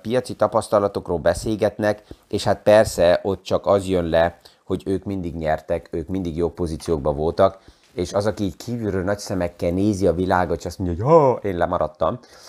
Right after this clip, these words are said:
azokat nagyon jó be lehet, ö, főleg ilyen időkbe is húzni. Tehát itt érdemes kritikusan kívülről nyugodtan nézni a piacot. Öm, azok, akik,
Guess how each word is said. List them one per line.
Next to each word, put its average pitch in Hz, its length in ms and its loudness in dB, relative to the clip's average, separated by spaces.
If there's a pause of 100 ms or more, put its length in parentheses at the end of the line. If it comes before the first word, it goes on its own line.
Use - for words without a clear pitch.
(200)
azokat 92 400 -2
nagyon 85 220 -2
jó 80 160 -2
be 78 100 2
lehet, 78 400 0
ö, 73 220 2
főleg 73 340 -4
ilyen 76 180 -4
időkbe 71 380 -6
is 71 140 -8
húzni. 67 420 -12
Tehát - 220 -6
itt 95 120 -12
érdemes 87 400 -2
kritikusan 80 720 -8
kívülről 71 640 -6
nyugodtan 67 540 -6
nézni 71 440 -4 (840)
a 78 80 -4
piacot. 92 540 2 (1200)
Öm, 117 340 8 (1700)
azok, 131 320 4
akik, 127 420 -2